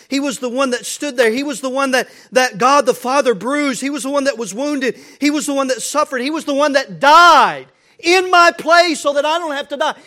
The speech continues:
You say, "Pastor, does that mean I'm never gonna die?" Well, if the rapture happens, you won't. But if it doesn't, yeah, you, you'll still die. But just like that, you'll be in the presence of the Lord Jesus Christ.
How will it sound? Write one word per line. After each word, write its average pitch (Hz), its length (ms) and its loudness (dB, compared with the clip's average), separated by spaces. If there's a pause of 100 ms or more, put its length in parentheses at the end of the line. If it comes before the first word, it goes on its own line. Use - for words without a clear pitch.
(140)
You 214 80 -14
say, 240 100 0
"Pastor, 277 280 -4
does 240 40 -12
that 262 160 -6
mean 269 160 -8
I'm 226 140 -8
never 240 180 -10
gonna 226 180 -8
die?" 233 220 -4
Well, 262 240 -6
if 226 100 -12
the 208 120 -8
rapture 277 400 -4
happens, 202 340 -4
you 214 80 -12
won't. 233 260 -6 (280)
But 220 140 -4
if 220 120 -6
it 220 100 -6
doesn't, 254 520 -2
yeah, 277 220 -2
you, 277 160 -8
you'll 285 220 -10
still 294 280 -8
die. 262 420 -2 (1500)
But 175 160 -10
just 165 240 -16
like 156 220 -12
that, 175 200 -10
you'll 151 100 -14
be 151 120 -12
in 143 60 -14
the 139 60 -18
presence 156 460 -14
of 135 80 -20
the 139 60 -20
Lord 139 220 -16
Jesus 135 340 -20
Christ. 135 500 -20